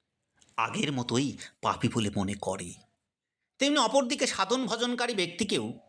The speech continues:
বারো নারীর ঘর থেকে বেরোতে দেখেই খারাপ বলে মেনে নেয়। তারা জানে না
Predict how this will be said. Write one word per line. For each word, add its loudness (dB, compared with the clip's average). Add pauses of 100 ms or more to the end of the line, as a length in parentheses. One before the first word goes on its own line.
(960)
বারো 0
নারীর 0
ঘর 0
থেকে -2
বেরোতে 0
দেখেই -4 (460)
খারাপ -4
বলে 2
মেনে 2
নেয়। -4 (1040)
তারা -2
জানে -2
না -2